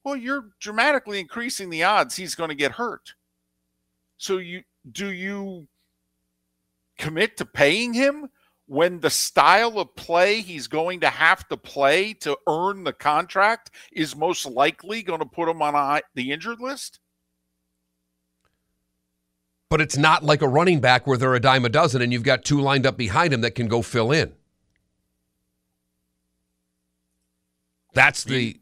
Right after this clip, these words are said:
Speaker 2: that's the gr-, the part that you have to play, is that you ha-, you basically have to bet on him being able to do that and not get hurt. You have to be-, bet against the odds.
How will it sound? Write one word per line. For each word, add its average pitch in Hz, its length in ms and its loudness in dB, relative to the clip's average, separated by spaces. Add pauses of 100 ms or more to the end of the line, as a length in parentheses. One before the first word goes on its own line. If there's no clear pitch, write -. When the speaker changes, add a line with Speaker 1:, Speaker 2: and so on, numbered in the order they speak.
(640)
Speaker 2:
that's 139 360 2
the 151 80 -4
gr-, 123 160 -4 (600)
the 123 180 -4
part 156 340 2
that 131 100 -6
you 123 120 0
have 123 140 4
to 104 60 -8
play, 165 300 4
is 95 100 -2
that 123 120 0
you 123 160 0
ha-, - 120 0 (400)
you 147 140 -2
basically 190 560 0
have 156 220 2
to 139 80 -4
bet 156 280 0
on 143 180 2
him 127 420 0
being 151 240 0
able 147 220 0
to 123 80 0
do 143 180 0
that 135 200 4
and 135 180 0
not 123 240 0
get 113 140 -4
hurt. 110 240 2
You 120 100 2
have 160 120 4
to 135 80 -6
be-, 151 260 0
bet 143 220 2
against 156 300 0
the 139 140 0
odds. 208 480 2